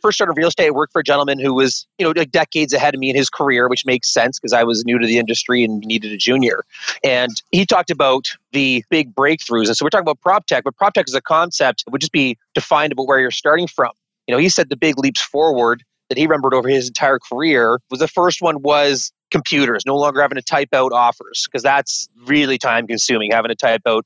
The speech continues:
offers on a typewriter. And now you go to computers. Computers is a big jump forward. Okay, great. And then the next one, of course, would be a fax machine. Now you don't have to travel around with offers. You can just fax them to each other and speed up the whole process. And Google Street View was the third example. Those are the kind of the moments where there was,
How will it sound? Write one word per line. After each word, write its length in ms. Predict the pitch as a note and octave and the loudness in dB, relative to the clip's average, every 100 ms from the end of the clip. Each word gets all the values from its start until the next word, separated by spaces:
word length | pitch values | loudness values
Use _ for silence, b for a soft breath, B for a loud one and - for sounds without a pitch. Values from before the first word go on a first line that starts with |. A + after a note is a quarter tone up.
| _ | _
offers 260 | A2+ G#2+ A2+ | 0 0 0
on 200 | A#2 B2 | 0 0
a 40 | |
typewriter. 540 | A2+ D#3 B2 B2+ G#2+ G#2 | 0 -2 0 0 0 -2
And 80 | |
now 100 | A2+ | -2
you 120 | B2 A#2+ | 0 0
go 80 | |
to 60 | A#2+ | -4
computers. 380 | - G3+ D#3+ A2 | -4 0 0 -2
Computers 260 | - D#3+ | -2 -2
is 20 | C3 | 0
a 20 | |
big 140 | C#3+ | -2
jump 160 | C#3 B2 | -4 -4
forward. 240 | C#3+ A2 G2+ | 0 0 0
Okay, 80 | A2+ | -2
great. 280 | C#3 A#2+ - | -2 -2 -2
And 160 | C3+ C3+ | -2 0
then 100 | C#3+ | 0
the 60 | |
next 160 | D3+ D#3+ | -2 0
one, 80 | D#3+ | -4
of 60 | |
course, 240 | - D3 - | 0 -2 0
would 40 | |
be 140 | D3 C3 | -2 -2
a 60 | |
fax 280 | - D#3+ D#3 | 0 0 -2
machine. 320 | B2+ - A2+ G#2 | -4 -6 -4 -2
Now 100 | C3 | 0
you 80 | |
don't 60 | C3+ | 0
have 80 | C3+ | -2
to 100 | B2 | -6
travel 400 | - C3+ C3+ C3+ | -2 0 0 0
around 360 | B2+ C#3 C#3+ | 0 2 0
with 120 | A2+ A#2+ | -2 0
offers. 480 | G#2+ - G#2 F2+ | 0 -2 -8 -8
You 80 | A#2+ | -6
can 140 | B2 A2+ | -6 -4
just 200 | A#2+ - | -4 0
fax 240 | C3+ B2+ | -2 -2
them 160 | C3+ A#2+ _ _ | -6 -16 _ _
to 160 | - | -2
each 240 | B2+ A#2 - | 0 -2 0
other 260 | C3 C3 | 0 2
and 140 | B2 A2 | 0 -2
speed 260 | - C3 | -4 0
up 100 | B2+ - | 0 0
the 60 | |
whole 160 | B2 B2 | 0 0
process. 640 | - C3+ C3+ - B2+ - - | 0 0 0 0 0 -2 -2
And 160 | C3 | -2
Google 300 | A#2 D#3+ D3+ | 0 0 0
Street 420 | C3+ - C#3 C#3 | -2 -2 -2 -2
View 220 | B2 A#2+ G#2+ | -2 -2 2
was 220 | A2+ A2 | 2 0
the 80 | A2 | -2
third 220 | C#3 B2+ | 0 0
example. 340 | A2+ A2+ G#2 | 2 0 0
Those 120 | A#2+ | -2
are 60 | C3 | 0
the 60 | C3 | 0
kind 200 | D3 B2+ | 0 0
of 160 | A#2+ - | -2 -2
the 80 | C#3 | -2
moments 400 | C#3+ C#3+ C#3 - | 2 0 0 0
where 140 | C3+ | 0
there 120 | C3 | 0
was, 460 | A#2+ C3+ C3+ B2 - | 0 2 2 0 -2